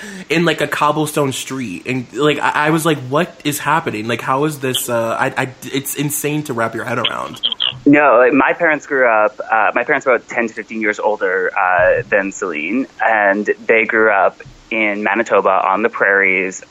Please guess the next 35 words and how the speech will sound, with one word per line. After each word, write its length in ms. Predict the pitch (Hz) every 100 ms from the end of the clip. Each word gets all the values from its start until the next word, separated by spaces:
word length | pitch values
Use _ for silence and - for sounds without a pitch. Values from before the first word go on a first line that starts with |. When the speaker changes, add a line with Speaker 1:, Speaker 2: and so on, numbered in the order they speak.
| -
Speaker 2:
on 280 | 107 110
farms, 640 | 110 98 98 95 107 85 - - -
like, 320 | 113 104 104 -
a 360 | 107 98 95 - - -
two-hour 460 | - 151 117 110
drive 580 | 104 110 98 90 90 95 -
away 540 | 107 95 92 92 95
from 580 | - - 107 101 98 98 - - _ - - -
any 280 | 110 117 117
city 280 | 113 117 107
whatsoever, 440 | 101 95 110 101
never 220 | 104 98 104
mind, 220 | 98 98
like, 140 | 95
a 60 | 95
city 220 | - 110
the 120 | 101
size 240 | 98 98 98
of 60 |
Montreal. 580 | 98 92 107 101 82 - - - -
And, 180 | - 107
like, 340 | 107 104 101 - - 123 101 - -
these 220 | 143 139
are 120 | 123
not 220 | 113 104
the 80 | 107
stories 460 | - 110 101 98 98
that 140 | 98
I 160 | 101 95
have. 380 | - 90 - - - - - - - - -
Speaker 1:
It's 200 | - 185 - -
insane. 600 | 175 156 - 151 131 - - -
I 60 | 147
mean, 220 | 165 165
like, 280 | 160 147